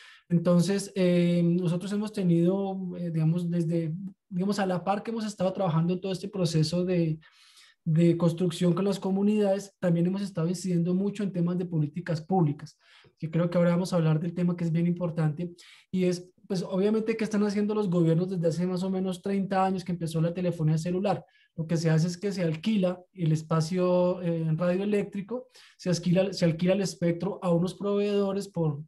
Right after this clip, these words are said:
privados por diez años, quince años, veinte años, eso varía entre países, eh, y como un alquiler, pues, los go-, los, estas empresas reciben,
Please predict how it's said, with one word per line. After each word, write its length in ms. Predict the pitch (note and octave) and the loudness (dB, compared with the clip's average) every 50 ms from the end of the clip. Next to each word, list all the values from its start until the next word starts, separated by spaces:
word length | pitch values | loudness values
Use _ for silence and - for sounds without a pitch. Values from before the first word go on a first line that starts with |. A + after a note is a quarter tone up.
| _ _ - F#3+ F3+ D#3 | _ _ -12 -10 -6 -2
privados 600 | - E3+ E3+ E3 F3 E3+ F#3 F#3+ G3 G3+ G#3 G3+ | 2 4 6 6 6 6 4 2 2 0 -4 -6
por 240 | - - E3 D#3 D3 | -6 -6 -4 -2 0
diez 340 | D3 E3 E3+ F3 F3+ E3+ F#3 | 0 2 2 2 2 2 2
años, 400 | F#3 F#3+ F#3+ F#3+ F#3+ F#3+ F3+ F3+ | 2 2 2 2 0 -2 -4 -4
quince 380 | - F3 E3 D#3 D#3+ F3 F3+ | -4 -4 -2 -2 0 0 0
años, 320 | F3+ F#3 F#3 F#3+ F#3 F3 D#3+ | 0 0 0 -2 -2 -2 -2
veinte 300 | E3 E3+ D#3+ D#3+ F3 F3+ | -2 -2 -2 -2 -4 -4
años, 220 | F3+ F#3 F#3 E3+ | -4 -2 -2 -4
eso 220 | E3+ D#3 E3 F3+ | -4 -4 -2 -2
varía 280 | F3 E3+ D#3+ D#3 D#3+ E3 | 0 2 2 2 2 2
entre 200 | E3+ E3+ F3+ F3+ | 0 0 -2 -4
países, 520 | F3 F#3 F#3+ G3 G3+ F3 E3 G#3 A#3 - _ - - - - - - - - - - - _ - | -4 -2 -2 -2 -2 -2 -4 -6 -8 -10 _ -20 -20 -20 -20 -20 -20 -20 -20 -20 -20 -20 _ -4
eh, 460 | G3 F#3 F3+ F3+ F3+ F3+ F3+ F3+ - A3 | 0 2 4 6 6 6 6 4 2 2
y 100 | G3+ - | -2 0
como 240 | - G3 F#3+ F#3+ | 2 2 4 4
un 80 | G#3 A3 | 2 2
alquiler, 440 | G#3+ G#3+ - A#3+ A#3+ A3 A3 A3+ - | 0 -2 -4 -2 -2 0 0 -2 0
pues, 140 | - G3+ F3+ | -2 0 2
los 180 | E3+ E3+ E3+ | 2 2 2
go-, 180 | D#3+ E3 F3 F3+ | 0 0 0 0
los, 240 | F3+ F3 E3+ - - | -2 -2 -4 -4 -4
estas 320 | F3 F#3 E3+ - G3+ G3 | -6 -6 -6 -4 -4 0
empresas 400 | G#3 F#3+ - F3+ F3 E3+ F#3 F#3 | 0 0 2 2 2 2 2 0
reciben, 600 | F#3+ F#3 E3 D3+ - F3+ F3+ F3+ F3+ F#3+ G#3 G#3+ | 0 0 0 0 2 2 2 2 2 2 0 -2